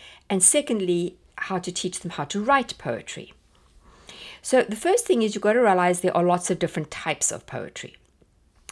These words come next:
You know, when you, when I say poetry, you may be just thinking Emily Dickinson, uh, Robert Frost,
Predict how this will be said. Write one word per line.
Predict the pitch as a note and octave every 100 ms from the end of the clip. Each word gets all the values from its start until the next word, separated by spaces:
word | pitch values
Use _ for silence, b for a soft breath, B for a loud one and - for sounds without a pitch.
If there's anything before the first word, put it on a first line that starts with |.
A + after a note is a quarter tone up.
| -
You | F#3+
know, | G3
when | F#3 G3
you, | F#3 -
when | F#3
I | G3
say | A#3+ -
poetry, | F#3+ - G3+ F#3+ - D3+ E3 B B B
you | -
may | F#3+ F#3 F#3
be | F3+ F3+
just | F3+ -
thinking | F#3 F3+ E3 D#3+
Emily | E3+ D#3+ D3
Dickinson, | D3 A#3+ B3 A3+ - A3 G#3+ G#3 B B B -
uh, | D3 D3 -
Robert | C#3+ C3+ C3
Frost, | - A3 G#3+ G#3 G#3 - -